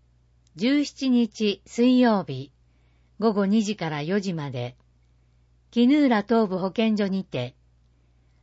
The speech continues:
前日の正午までに予約が必要です。電話、零五六六二一九三三七。三十二、検便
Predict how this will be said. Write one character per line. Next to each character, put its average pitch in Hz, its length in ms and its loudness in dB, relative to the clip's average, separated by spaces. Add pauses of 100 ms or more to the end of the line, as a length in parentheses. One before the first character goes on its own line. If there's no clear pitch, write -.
(160)
前 254 180 2
日 277 360 -4
の 262 160 0
正 277 320 0
午 175 140 -4
ま 160 160 -4
で 156 140 -6
に 131 220 -8
予 175 120 0
約 233 340 0
が 220 160 -2
必 - 300 -10
要 180 260 -2
で 160 160 -4
す。 - 200 -20 (1120)
電 226 300 0
話、 202 260 0 (460)
零 269 320 2
五 226 400 0 (100)
六 170 300 -2
六 196 480 -2 (500)
二 240 380 4
一 151 440 -6 (300)
九 254 260 0
三 202 460 -2 (160)
三 196 340 -2
七。 156 400 -6 (1700)
三 285 380 0
十 160 260 -6
二、 156 300 -10 (960)
検 262 320 0
便 220 320 0